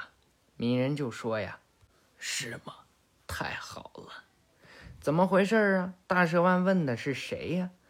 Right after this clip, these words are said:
没错，他问的这个人啊，就是四月。到底有什么秘密，咱们以后再说啊。告诉你详细情况，跟我来。此时啊，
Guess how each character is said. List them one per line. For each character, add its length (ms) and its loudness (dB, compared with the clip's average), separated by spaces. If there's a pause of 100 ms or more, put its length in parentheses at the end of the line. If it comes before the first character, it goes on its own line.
(300)
没 340 4
错， 300 -4 (200)
他 180 0
问 340 2
的 100 2
这 220 0
个 140 0
人 420 2
啊， 160 -6 (340)
就 460 2
是 140 -6
四 580 -6
月。 260 -2 (520)
到 200 8
底 120 4
有 180 6
什 120 -2
么 100 2
秘 260 2
密， 240 2
咱 160 -2
们 100 0
以 140 -2
后 240 -2
再 180 -4
说 300 -2
啊。 180 -10 (480)
告 220 2
诉 240 -8
你 200 -8
详 360 -10
细 240 -12
情 260 -16
况， 240 -14 (300)
跟 220 -2
我 160 2
来。 420 -4 (720)
此 180 -4
时 320 0
啊， 120 -2